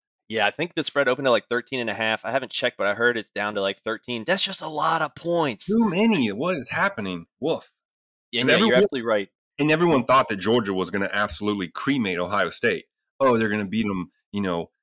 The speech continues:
Speaker 2: sixty to three, and it's like they, they essentially lost the game. If it
Speaker 1: <laughs> Yeah.
Speaker 2: wasn't, if it wasn't for, <laughs> dude, I saw so many great memes, like, even on, like, golf pages. Like, there were some golf pages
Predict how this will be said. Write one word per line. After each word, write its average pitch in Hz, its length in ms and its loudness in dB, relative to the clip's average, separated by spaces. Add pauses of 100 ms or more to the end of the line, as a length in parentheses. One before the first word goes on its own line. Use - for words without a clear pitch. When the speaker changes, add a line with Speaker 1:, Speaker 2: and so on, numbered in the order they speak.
(240)
Speaker 2:
sixty - 600 -2
to 98 260 0 (120)
three, 117 460 0
and 90 80 -2
it's 85 160 -8
like 85 220 -4 (240)
they, 92 180 -2 (400)
they 104 120 2
essentially 113 440 0
lost 98 320 0
the 95 80 -12
game. 101 320 -2 (420)
If 110 140 -4
it 117 60 2
Speaker 1:
<laughs> - 60 4
Yeah. 127 60 6
Speaker 2:
wasn't, 131 280 4 (400)
if 127 120 -2
it 139 80 4
wasn't 123 500 2
for, 120 500 4 (260)
<laughs> - 220 -20
dude, 123 280 0
I 113 120 2
saw 127 240 2
so 123 240 0
many 120 180 2
great 117 240 2
memes, 110 400 0
like, 95 320 2
even 151 220 0
on, 156 100 6
like, 101 240 0
golf 110 360 4
pages. 92 520 -2 (400)
Like, 110 120 2
there 123 100 6
were 127 60 4
some 120 280 0
golf 117 340 4
pages 95 640 -2